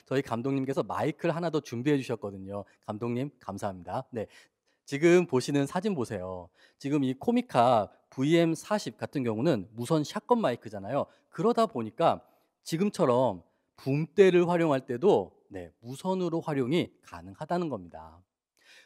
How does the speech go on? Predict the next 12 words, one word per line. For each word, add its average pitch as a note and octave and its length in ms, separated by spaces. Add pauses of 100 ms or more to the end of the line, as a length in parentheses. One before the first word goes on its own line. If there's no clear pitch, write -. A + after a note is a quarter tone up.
보통 D3+ 540
저런 C3 260
붐대를 D3 420
사용하면은 C#3+ 580 (320)
이제 G#2+ 360 (160)
동신호급 D#3 600
감독님께서 G#2+ 960 (200)
어깨에다가 B2 720 (200)
레코더를 A#2+ 680
갖고 - 260
계시거나 A#2+ 520
아니면 A#2 220